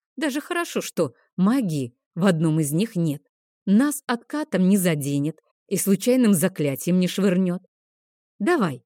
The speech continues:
я его тебе отдам в полное распоряжение, а сам волком займусь». «Надеюсь, в этот раз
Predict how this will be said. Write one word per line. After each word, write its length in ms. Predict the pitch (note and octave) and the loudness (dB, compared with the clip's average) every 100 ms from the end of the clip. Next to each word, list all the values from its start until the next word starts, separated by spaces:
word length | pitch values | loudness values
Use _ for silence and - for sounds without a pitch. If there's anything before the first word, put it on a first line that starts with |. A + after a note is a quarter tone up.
| _ | _
я 240 | E3+ A#3 G#3+ | 0 4 4
его 180 | G3+ | 4
тебе 300 | G3+ F#3+ F3 | -2 -2 -2
отдам 420 | F#3+ F#3+ G3+ D4+ D4+ | 0 -2 0 -2 -2
в 80 | |
полное 340 | - G3 F#3+ F#3 | 2 4 4 2
распоряжение, 840 | E3 - F3 E3 C3+ C3 C3+ C3 - | -4 -2 -2 0 -2 -6 -6 -12 -6
а 100 | A3 | -4
сам 300 | - D#4 G3 | -2 0 2
волком 380 | D#3 C3 E3 D3+ | 0 -2 -2 -2
займусь». 500 | C#3+ C#3+ C3+ B2+ - _ _ _ _ _ _ _ - | -2 -4 -6 -10 -20 _ _ _ _ _ _ _ -6
«Надеюсь, 500 | F3 F3+ D#3+ F3 - | -2 0 0 -2 -2
в 60 | F3 | -6
этот 320 | F3 F3+ F3+ | -4 -4 -4
раз 300 | F3 D#3+ | -4 -6